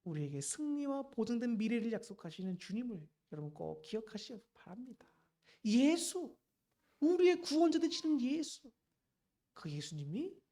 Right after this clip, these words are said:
저와 여러분들을 위해서 이 땅에 오셨다는 거예요. 신이신 주님이, 저 하늘나라에 계신 주님이 이 땅에 오셨다는 겁니다. 얼마나 감사합니까? 나를 위해서, 여러분들을 위해서.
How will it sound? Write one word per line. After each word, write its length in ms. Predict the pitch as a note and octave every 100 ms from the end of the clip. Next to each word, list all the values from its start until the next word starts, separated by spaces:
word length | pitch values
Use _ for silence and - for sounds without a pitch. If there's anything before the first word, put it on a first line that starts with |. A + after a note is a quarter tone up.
| _ _ _ _ _
저와 340 | - - C#3+
여러분들을 560 | C#3+ F3+ G#3+ A3 B3 B3
위해서 360 | C4+ C4 F4 F4+ _ _ _ _
이 60 | -
땅에 180 | - E3+
오셨다는 720 | D#3+ F#3+ G3 D#4+ D#4+ D4+ D#4
거예요. 300 | D#4 D4 A#3+ - _ _ _ _ - - -
신이신 500 | - F4+ G4+ G4 G4
주님이, 360 | - D#4 E4 E4+
저 120 | D4+
하늘나라에 480 | - D#4 F4 E4 D#4+
계신 200 | B3+ D#4+
주님이 440 | - C4+ C#4+ D4+
이 120 | A#3
땅에 200 | - E4
오셨다는 760 | D#4+ A3+ G#3 A#3+ D#4+ D#4+ D#4 D#4+
겁니다. 400 | D4 B3+ G#3 F3
얼마나 480 | D#3 A3+ E4+ F4 D#4
감사합니까? 720 | - E3+ G#3 A3+ C4 A#3 G3+
나를 320 | D#3+ C#3+ F3+
위해서, 220 | G#3+ - F3
여러분들을 520 | E3+ F3+ F#3+ F#3 F3+
위해서. 280 | F3+ -